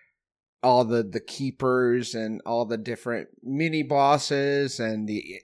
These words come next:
extra bosses and all the additional hard modes. It just felt like there was so much there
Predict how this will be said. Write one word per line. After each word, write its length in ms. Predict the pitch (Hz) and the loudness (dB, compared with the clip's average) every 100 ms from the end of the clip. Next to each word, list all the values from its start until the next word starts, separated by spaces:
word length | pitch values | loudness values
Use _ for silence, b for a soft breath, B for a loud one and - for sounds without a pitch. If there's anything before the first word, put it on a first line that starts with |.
| _ | _
extra 480 | 147 165 - - 165 | 4 4 4 4 4
bosses 580 | 135 143 143 139 151 127 | 6 6 6 2 -4 -2
and 380 | 131 120 117 - | -2 -2 -4 -4
all 200 | - 131 | -2 0
the 280 | 123 117 113 _ _ | 0 -2 -4 _ _
additional 460 | - 127 135 - 113 | -8 -4 -4 -4 -8
hard 540 | 104 - 180 185 156 151 | -8 0 4 4 2 0
modes. 380 | 156 156 147 | 2 2 2
It 160 | 131 127 | -2 -2
just 200 | 143 - | -4 -2
felt 220 | 151 143 | 2 2
like 180 | 120 123 | 2 0
there 140 | 147 135 | -2 0
was 280 | 123 - | -2 -4
so 180 | - 120 | -4 -2
much 340 | 127 123 - - | -2 -4 -8 -6
there 500 | 113 107 120 131 | -2 0 0 -2